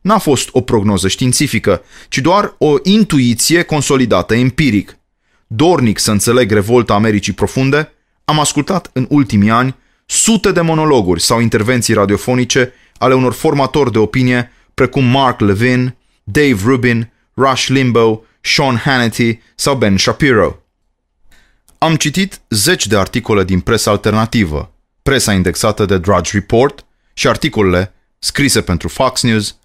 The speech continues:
Breitbart sau Daily Wire. Ca analist informat, înțelegeam potențialul exploziv al spiralei tăcerii.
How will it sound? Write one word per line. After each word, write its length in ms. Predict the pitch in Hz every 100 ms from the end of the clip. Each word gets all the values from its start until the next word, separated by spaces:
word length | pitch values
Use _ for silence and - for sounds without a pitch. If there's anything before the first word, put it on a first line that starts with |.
| _ _
Breitbart 720 | 95 117 113 101 104 98 -
sau 160 | - 98
Daily 360 | 95 104 90
Wire. 540 | 98 127 104 80 69 _ _ _ _ _
Ca 160 | - 151
analist 400 | 135 143 147 -
informat, 640 | 101 - 104 135 151 - _ _ _ 151
înțelegeam 760 | - 151 143 160 120 80 - _
potențialul 580 | 92 101 92 113 107
exploziv 600 | 98 - 95 87 95 92 - _ _ _
al 180 | 110 113
spiralei 520 | - - 113 82 85
tăcerii. 640 | - 98 - 110 82 71